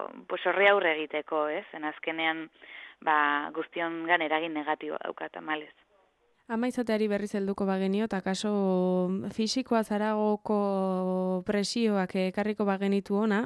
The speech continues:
Speaker 2: Argiastekarian otsailean argitaratutako erreportaje bat, eh, berreskura genezake, eta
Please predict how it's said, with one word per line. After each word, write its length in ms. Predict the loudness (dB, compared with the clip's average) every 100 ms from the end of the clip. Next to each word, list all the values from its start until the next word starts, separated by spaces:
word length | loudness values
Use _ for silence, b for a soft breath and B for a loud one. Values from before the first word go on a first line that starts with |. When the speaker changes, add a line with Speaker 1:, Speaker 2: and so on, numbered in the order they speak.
| 0
Speaker 2:
Argiastekarian 800 | -2 0 0 0 -2 0 2 4 2
otsailean 460 | 2 2 2 2
argitaratutako 800 | 0 -2 0 0 2 -2 2 2 B B B -2
erreportaje 680 | 0 2 0 0 -2 2 2
bat, 160 | 2
eh, 220 | 4 2 4
berreskura 540 | 2 2 0 0 2
genezake, 540 | 2 0 0 0 2 0 B B 0
eta 360 | 2 4 4